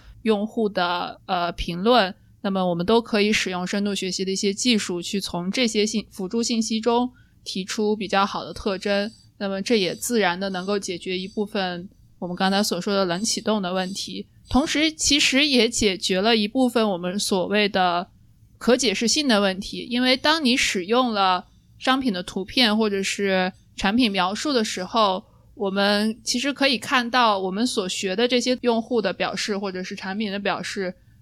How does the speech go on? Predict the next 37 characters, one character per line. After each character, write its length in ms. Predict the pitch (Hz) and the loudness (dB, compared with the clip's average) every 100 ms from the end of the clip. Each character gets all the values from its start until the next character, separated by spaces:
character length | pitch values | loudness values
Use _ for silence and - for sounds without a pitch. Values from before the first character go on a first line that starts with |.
| _ | _
呃， 260 | - 190 185 | -2 0 0
对 260 | 220 269 247 | 2 2 4
应 260 | 277 226 | 2 2
在 460 | 220 226 208 185 185 - - - _ - | 2 4 4 2 -4 -12 -20 -20 _ -10
图 220 | - 196 | -6 -4
片 280 | - 254 208 | 2 2 2
或 120 | 214 | -2
者 80 | 190 | -4
是 60 | |
评 280 | 190 190 180 | -6 -8 -4
论 200 | 226 208 | -2 -2
这 160 | 208 202 | 0 -2
种 240 | 190 156 - | -2 -10 -6
特 220 | 233 202 | -4 0
征 200 | 214 226 | 0 0
上 240 | 226 220 | 2 0
面 320 | 202 196 180 - - - - | -2 -6 -6 -12 -20 -20 -14
它 160 | - 208 | -2 -2
相 280 | 214 254 262 | 2 2 2
应 120 | 240 | 0
的 140 | 190 | -2
维 180 | 170 170 | -2 -6
度， 360 | 196 233 190 214 _ - - | -4 -2 -2 -6 _ -20 -10
我 120 | 190 | -6
们 100 | 196 | 0
可 100 | 247 | 2
以 120 | 226 | 2
通 180 | 233 247 | 0 2
过 180 | 254 220 | 2 0
图 240 | - 196 | -2 -8
片 240 | 208 285 | 0 0
的 140 | 247 196 | 2 0
这 140 | 202 | -2
些 240 | 196 196 202 | -2 -4 -4
信 260 | 214 196 | -4 -4
息 320 | 196 - 208 | -6 -4 -4
和 500 | 208 - 180 185 202 | -4 -4 -4 -2 -4